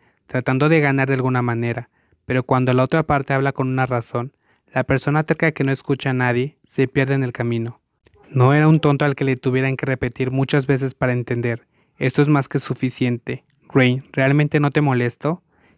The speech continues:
Esto era lo que más le preocupaba, así que tenía que preguntar.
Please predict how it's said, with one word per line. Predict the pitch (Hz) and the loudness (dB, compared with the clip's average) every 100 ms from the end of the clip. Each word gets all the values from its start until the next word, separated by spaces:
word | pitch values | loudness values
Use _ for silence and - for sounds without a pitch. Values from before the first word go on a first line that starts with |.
| - | -4
Esto | 135 - 160 | -2 2 2
era | 160 | 4
lo | 156 135 | 2 2
que | 135 | 0
más | 131 | 0
le | 143 143 | 0 -2
preocupaba, | 139 131 - 127 127 | -4 -4 0 0 0
así | 120 131 | -2 -4
que | - 139 | -4 -2
tenía | 127 127 | -2 -2
que | 131 | -4
preguntar. | 123 123 117 113 113 - | -2 -2 -2 -4 -6 -8